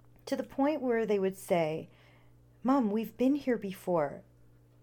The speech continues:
or, "We've done this before," and I knew that they actually hadn't been in that place or done that before,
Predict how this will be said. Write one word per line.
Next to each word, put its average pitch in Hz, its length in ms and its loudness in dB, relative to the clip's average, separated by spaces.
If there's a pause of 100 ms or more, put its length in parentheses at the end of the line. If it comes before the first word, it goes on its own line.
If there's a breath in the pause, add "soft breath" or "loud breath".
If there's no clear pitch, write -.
or, 208 180 4
"We've 190 340 0
done 302 260 2
this 196 200 0
before," 165 640 -2 (400 loud breath)
and 190 280 0 (140)
I 190 220 0
knew 190 680 2 (260)
that 196 160 -2
they 190 260 0
actually 202 420 -4
hadn't 214 500 -2
been 196 180 0
in 185 120 -2
that 185 200 -2
place 180 380 -4
or 170 80 -4
done 180 240 0
that 170 160 -2
before, 175 520 -4